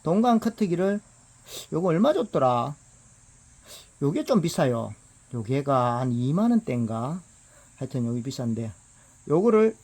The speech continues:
돌립니다. 이렇게 쭉 돌리다 보면은 딱 멈출 때가 있어요. 그때 다시 또 한번 돌려주고, 돌리면 요 날이 있거든요. 요 날이 살살살 돌아가면서 간이,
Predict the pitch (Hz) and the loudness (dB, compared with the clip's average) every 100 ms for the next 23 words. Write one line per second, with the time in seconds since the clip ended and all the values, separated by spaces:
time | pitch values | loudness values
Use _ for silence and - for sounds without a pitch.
0 | - 185 262 285 220 139 135 135 120 107 | 2 6 6 6 4 4 2 -2 -6 -8
1 | - - - - - - - - - 208 | -18 -20 -20 -20 -20 -20 -20 -20 -12 -12
2 | - 208 262 277 226 226 220 208 208 240 | 2 4 6 6 6 6 6 4 4 2
3 | 233 175 156 170 269 240 175 143 139 135 | 0 2 2 4 0 2 2 2 0 -2
4 | 233 - 190 180 185 170 165 160 160 165 | 0 2 2 2 0 -2 0 0 0 0
5 | 185 185 196 180 175 175 180 - - - | 0 0 -2 0 2 2 -2 -10 -20 -20
6 | - _ 190 214 240 214 196 170 156 226 | -20 _ 4 6 6 6 4 6 6 6
7 | 185 - 147 139 131 147 170 - 165 190 | 2 0 -2 -2 -2 -4 -6 -2 2 6
8 | 202 208 185 175 175 180 175 214 190 190 | 6 6 2 0 0 0 0 2 2 0
9 | 175 170 196 202 - - - _ - _ | -2 -2 -2 -4 -10 -20 -20 _ -20 _
10 | - - _ _ - _ - 147 190 196 | -20 -20 _ _ -20 _ 0 2 4 0